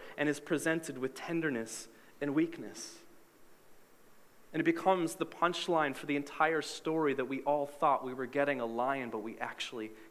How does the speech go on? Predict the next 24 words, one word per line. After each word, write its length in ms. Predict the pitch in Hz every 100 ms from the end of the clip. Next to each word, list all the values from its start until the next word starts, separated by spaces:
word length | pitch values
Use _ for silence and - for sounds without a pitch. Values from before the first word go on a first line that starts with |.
| 135
got 300 | 110 110 110 - -
a 80 | 113
lamb. 460 | 104 104 104 95 92 - - - - -
Because 300 | 113 127 110
this 260 | 131 -
is 80 | 135
how 180 | - 135
God 400 | 120 123 - 127 - -
planned 420 | - 127 123 120 -
to 100 | 120
save 520 | - - 123 123 120
the 60 | 120
world 520 | 117 117 110 107 - - - -
the 120 | 123
entire 520 | 117 - - 113 104 - -
time. 280 | 110 104 104 - - - - - - - - - - - - - - - - - - - - - - - - - - -
It 60 | 139
was 160 | 123
through 160 | - 170
the 140 | 139
ultimate 480 | 139 143 - 135 120
sacrifice 880 | - 139 123 127 120 - 113 107 -
of 140 | - -
compassion, 640 | 104 - 104 107 -